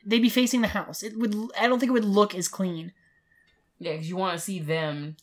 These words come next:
Speaker 1: And you wanna see, like, the houses 'cause he's running through the yards. Like, it doesn't
Speaker 2: Yeah.
Speaker 1: look like he's running a lot. Like, this is a backyard.
Speaker 2: Yeah, obviously.
Speaker 1: I guess they could turn around and you would see, like, another house probably then.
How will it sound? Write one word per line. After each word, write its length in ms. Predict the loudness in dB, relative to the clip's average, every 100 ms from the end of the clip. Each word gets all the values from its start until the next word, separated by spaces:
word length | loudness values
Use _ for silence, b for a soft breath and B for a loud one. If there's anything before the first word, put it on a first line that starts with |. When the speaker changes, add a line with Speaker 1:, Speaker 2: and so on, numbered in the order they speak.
| -4
Speaker 1:
And 180 | 2 4
you 60 | 6
wanna 140 | 4
see, 120 | 2
like, 260 | 2 0 -2
the 60 | -2
houses 340 | 2 2 0
'cause 120 | -4
he's 120 | -2 0
running 200 | 0 0
through 120 | -2
the 80 | 0
yards. 440 | 0 -2 -4 -4
Like, 140 | -4
it 40 | 2
doesn't 200 | 2 2
Speaker 2:
Yeah. 60 | 0
Speaker 1:
look 140 | 2
like 100 | 0
he's 180 | 0 0
running 240 | 0 0
a 60 | -2
lot. 160 | -2 2
Like, 140 | 4
this 100 | 4
is 100 | 6
a 60 | 6
backyard. 680 | 6 2 -4 -8 -8 -16 -18 _ -6
Speaker 2:
Yeah, 220 | -6 -6 -14 _ -6
obviously. 440 | -6 -6 -16 -4 2
Speaker 1:
I 60 |
guess 160 | 4 4
they 100 | 6
could 100 | 6
turn 160 | 6 6
around 240 | 6 6
and 100 | 4
you 60 | 4
would 100 | 2
see, 120 | 2
like, 140 | 2
another 240 | 2 2 0
house 320 | 0 0 0
probably 460 | -6 -10 -10 -12 -16
then. 280 | -14 -16